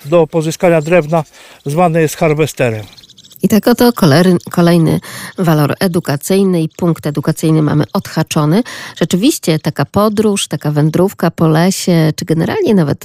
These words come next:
Speaker 2: wyjazd, ruszenie się zza tego uczniowskiego biurka, to już doskonała lekcja w terenie.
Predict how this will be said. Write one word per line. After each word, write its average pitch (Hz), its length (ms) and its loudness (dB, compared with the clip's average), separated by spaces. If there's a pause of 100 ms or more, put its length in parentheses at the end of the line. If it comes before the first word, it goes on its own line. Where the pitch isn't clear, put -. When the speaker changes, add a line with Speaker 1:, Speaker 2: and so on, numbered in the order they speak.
Speaker 2:
wyjazd, 156 640 0
ruszenie 180 680 0
się - 280 -4
zza 147 280 -4
tego 156 300 -2
uczniowskiego 143 800 -2 (340)
biurka, 175 420 0 (100)
to 139 140 0
już 185 340 2
doskonała 151 680 0
lekcja 151 360 -2
w - 80 -6
terenie. 151 480 2